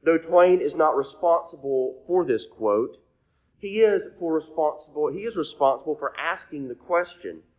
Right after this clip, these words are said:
"What is the difference between a taxidermist and a tax collector?" The taxidermist takes only your skin.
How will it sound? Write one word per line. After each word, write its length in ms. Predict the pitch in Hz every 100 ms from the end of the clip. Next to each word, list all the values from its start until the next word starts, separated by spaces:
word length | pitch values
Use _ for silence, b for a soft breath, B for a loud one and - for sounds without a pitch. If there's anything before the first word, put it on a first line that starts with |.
| _ _ _
"What 260 | - 226 -
is 280 | 180 233 -
the 100 | 165
difference 500 | 139 202 202 113 -
between 440 | 139 170 160 160
a 60 | -
taxidermist 800 | - 202 - 190 165 170 170 165 -
and 100 | 160
a 60 | 165
tax 420 | - 180 - -
collector?" 680 | - 110 95 - 78 76 _ _ _ _ _ _ _ _ _ _
The 100 | 127
taxidermist 840 | 180 175 175 156 127 120 120 -
takes 180 | 123 - -
only 460 | 139 139 120 110 87
your 160 | 107 107
skin. 480 | _ _ 92 80